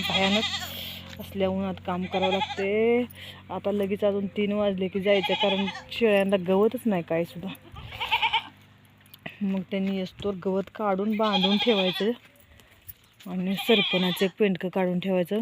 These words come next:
त्यांनी साडेपाच वाजता तरी असतो एवढं करावं लागतं सगळी कामं. कपडे धुवायचे,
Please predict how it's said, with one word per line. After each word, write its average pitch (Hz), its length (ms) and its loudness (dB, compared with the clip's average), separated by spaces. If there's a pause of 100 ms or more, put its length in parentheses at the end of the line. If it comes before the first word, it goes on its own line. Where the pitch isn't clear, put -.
त्यांनी 190 180 0
साडेपाच 185 580 0
वाजता 185 400 -2
तरी 190 160 -2
असतो 196 220 -6
एवढं 190 320 0
करावं 170 320 -6
लागतं 196 400 -10
सगळी 202 160 -2
कामं. 202 400 -2 (520)
कपडे 208 300 2
धुवायचे, 208 300 0